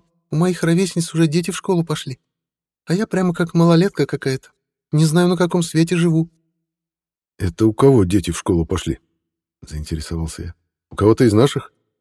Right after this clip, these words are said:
Speaker 1: «У Федотовой», —
Speaker 2: пояснила Юлька.
Speaker 1: «Женьки. Точнее, теперь она Миханевич. Представляешь, у неё девочка первого сентября первый раз в первый класс отправилась.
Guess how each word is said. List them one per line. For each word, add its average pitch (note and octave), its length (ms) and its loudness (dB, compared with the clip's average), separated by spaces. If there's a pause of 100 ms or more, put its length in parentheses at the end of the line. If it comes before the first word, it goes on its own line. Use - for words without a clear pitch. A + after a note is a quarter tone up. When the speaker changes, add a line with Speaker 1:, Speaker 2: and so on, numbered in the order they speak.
(460)
Speaker 1:
«У E3+ 80 -4
Федотовой», — F3 560 0 (640)
Speaker 2:
пояснила E2+ 420 -6
Юлька. D#2 380 -6 (340)
Speaker 1:
«Женьки. G#3 380 -2 (600)
Точнее, F3+ 300 -6
теперь F3+ 300 -2
она F3+ 140 2
Миханевич. F3+ 720 -2 (480)
Представляешь, F3+ 600 -2
у - 20 2
неё F#3 200 0
девочка F3 420 -2
первого F3 300 0
сентября E3+ 420 -2
первый F3 280 0
раз E3+ 180 0
в - 20 -14
первый D#3+ 240 -2
класс E3+ 240 -4
отправилась. B2+ 580 -8